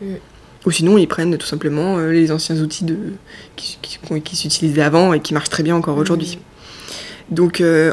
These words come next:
Speaker 2: en fait, euh, après discussion, je m-, ce qui leur manque, c'était finalement d'être vus. Et, euh, puisqu'ils n'écoulent plus leurs produits dans la grande consommation,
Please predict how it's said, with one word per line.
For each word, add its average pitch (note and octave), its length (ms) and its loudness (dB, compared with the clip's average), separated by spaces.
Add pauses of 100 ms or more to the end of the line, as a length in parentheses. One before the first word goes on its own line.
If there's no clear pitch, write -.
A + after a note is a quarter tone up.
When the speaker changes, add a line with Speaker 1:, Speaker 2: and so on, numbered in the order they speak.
Speaker 2:
en E3+ 80 4
fait, B3 280 4
euh, D#3+ 600 2 (440)
après F3+ 260 2
discussion, F3+ 460 2
je A#3+ 100 4
m-, E3+ 260 2 (520)
ce - 80 -8
qui G3 120 4
leur F3 160 6
manque, A#3+ 440 4 (320)
c'était - 220 -2
finalement F#3+ 280 4
d'être G3 160 6
vus. G3+ 340 0 (360)
Et, F3+ 280 0
euh, E3 480 -2 (840)
puisqu'ils G3 300 4
n'écoulent F#3 280 4
plus A3 260 4
leurs F3+ 200 6
produits F#3+ 340 2
dans F3 280 0
la E3 100 4
grande F3 180 4
consommation, E3+ 600 0